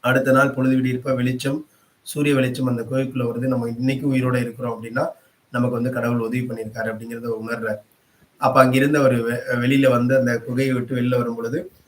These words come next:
அவருக்கான அந்த வாழ்க்கை புதுசா ஆரம்பிக்குது.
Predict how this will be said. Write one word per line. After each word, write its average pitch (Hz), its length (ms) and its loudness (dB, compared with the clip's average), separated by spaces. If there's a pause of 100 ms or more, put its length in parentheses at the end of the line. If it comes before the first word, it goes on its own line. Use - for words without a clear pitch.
(300)
அவருக்கான 135 440 4
அந்த 120 200 4 (380)
வாழ்க்கை 131 520 2
புதுசா 135 320 -2
ஆரம்பிக்குது. 110 460 0